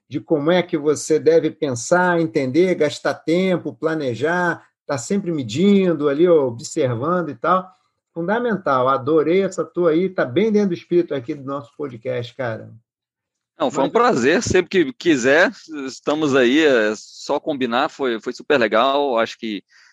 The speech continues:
Speaker 2: é, se o pessoal depois quiser interagir com a gente também, quiser deixar os meus contatos, é um prazer, assim, é, eu acho que
Speaker 1: Tá.
Speaker 2: é, é o que a gente gosta de fazer, né? Então,
Speaker 1: Ah, não, a
Speaker 2: é,
Speaker 1: gente
Speaker 2: é ótimo.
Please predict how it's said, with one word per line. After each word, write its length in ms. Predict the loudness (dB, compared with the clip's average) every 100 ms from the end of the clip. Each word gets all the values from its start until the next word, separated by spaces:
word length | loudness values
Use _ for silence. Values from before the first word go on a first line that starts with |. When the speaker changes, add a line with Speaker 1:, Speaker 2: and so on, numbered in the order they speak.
| _
Speaker 2:
é, 560 | -6 -2 0 -2 -2 -4
se 100 | -6
o 40 |
pessoal 280 | -4 2 2
depois 220 | 2 0
quiser 220 | -2 0 0
interagir 460 | 2 0 0 0
com 80 | -4
a 80 | -4
gente 300 | -4 -8 -8
também, 260 | -4 -4
quiser 220 | -2 0 0
deixar 260 | 0 -2
os 440 | -2 -4 -6 -8 -8
meus 200 | -6 -6
contatos, 480 | -8 -6 -2 -2 -2
é 40 |
um 60 | -4
prazer, 420 | 0 0 2 -2 -4
assim, 320 | -14 -14 -14
é, 320 | -12 -12 -16 -16
eu 80 | -14
acho 160 | -12
que 180 | -8 -4
Speaker 1:
Tá. 460 | -2 -2 -2 -6 -12 _ -4
Speaker 2:
é, 460 | 0 2 2 2
é 40 | 2
o 80 | 2
que 100 | 2
a 40 |
gente 180 | 2 4
gosta 260 | 2 4
de 80 | 0
fazer, 380 | 2 2 2 0
né? 100 | 0
Então, 600 | -2 0 0 0 -4 -6 -10
Speaker 1:
Ah, 100 | -12 -10
não, 420 | -6 -4 -2 -2
a 80 | -4
Speaker 2:
é, 40 |
Speaker 1:
gente 140 | -6 -8 -6
Speaker 2:
é 120 | -2
ótimo. 360 | 2 0 -2 -10